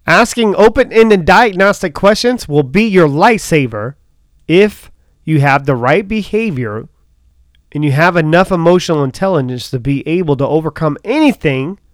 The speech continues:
a prospective buyer throws at you. To all the listeners out there, and they are salespeople, why do you think that I waited all the way to the end of this episode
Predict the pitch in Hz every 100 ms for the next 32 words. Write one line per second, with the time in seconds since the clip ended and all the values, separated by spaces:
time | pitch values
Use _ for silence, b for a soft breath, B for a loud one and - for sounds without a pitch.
0 | _ _ - 143 165 - 185 - 123 123
1 | 196 175 139 156 160 180 208 - 131 113
2 | 139 _ _ _ _ - 170 254 254 214
3 | 233 226 170 175 165 - 151 147 151 160
4 | 147 156 151 175 202 - 180 151 - 131
5 | 117 - - - _ _ _ _ _ 151
6 | 302 381 403 - 285 - 226 196 156 156
7 | 220 202 156 156 185 240 240 240 190 196
8 | 175 175 _ 320 320 254 151 156 202 _
9 | _ _ _ 170 165 165 - 240 - -
10 | 151 131 131 165